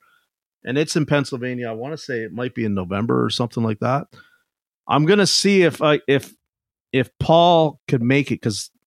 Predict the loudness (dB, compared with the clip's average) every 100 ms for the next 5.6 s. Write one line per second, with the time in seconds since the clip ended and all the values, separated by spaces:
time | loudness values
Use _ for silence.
0 | -12 -8 -4 -2 -2 -2 -2 -2 -6 -12
1 | -8 -8 -8 -8 -6 -6 -6 -10 -4 -2
2 | -2 -2 -2 -2 -2 -4 -4 -6 -6 -4
3 | -6 -6 -6 -6 -6 -6 -4 -6 -8 -12
4 | _ _ _ _ -12 -4 0 0 0 0
5 | 0 0 0 0 -2 -4